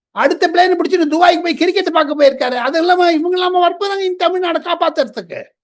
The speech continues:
இல்ல இந்தியாவை காப்பாத்துறதுக்கு ராகுல் காந்தி. ராகுல் காந்தி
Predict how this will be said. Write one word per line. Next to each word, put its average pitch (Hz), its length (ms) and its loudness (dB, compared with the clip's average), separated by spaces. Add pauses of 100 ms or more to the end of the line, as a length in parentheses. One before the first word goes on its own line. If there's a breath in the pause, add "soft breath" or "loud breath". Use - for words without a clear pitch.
(320)
இல்ல 330 200 -6
இந்தியாவை 330 360 2
காப்பாத்துறதுக்கு 247 680 -6
ராகுல் 254 280 -6
காந்தி. 175 300 -12 (380)
ராகுல் 311 480 -4
காந்தி 302 260 -4